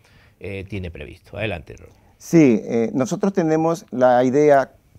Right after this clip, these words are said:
Speaker 2: conceptual de llegar hasta colaborar con la parte de desarrollo en la parte educativa.
Speaker 1: Muy bien.
Speaker 2: Eh, hay un colegio agropecuario
Speaker 1: Sí.
Speaker 2: ahí en el
Speaker 1: Pablo
Speaker 2: sector
Speaker 1: Weber Cubillo.
Speaker 2: Exacto, el Pablo We-, Weber Cubillo. Nosotros tenemos allí, eh,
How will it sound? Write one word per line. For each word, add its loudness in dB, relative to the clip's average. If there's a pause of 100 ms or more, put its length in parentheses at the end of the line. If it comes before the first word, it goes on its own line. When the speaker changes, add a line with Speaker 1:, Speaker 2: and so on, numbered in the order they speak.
Speaker 2:
conceptual -2
de 0
llegar 0
hasta -2
colaborar 0
con -4
la -2
parte -4
de -4 (520)
desarrollo -4
en -4
la -6
parte -4
educativa. -2
Speaker 1:
Muy -10
bien. -8
Speaker 2:
Eh, -16
hay -2
un -4
colegio 0
agropecuario -2 (220)
Speaker 1:
Sí. -14 (140)
Speaker 2:
ahí 0
en 2
el 0
Speaker 1:
Pablo 0
Speaker 2:
sector -2
Speaker 1:
Weber -4
Cubillo. -12
Speaker 2:
Exacto, -6
el -4
Pablo 0
We-, 0
Weber -2
Cubillo. 0
Nosotros -4
tenemos -2
allí, 0
eh, -2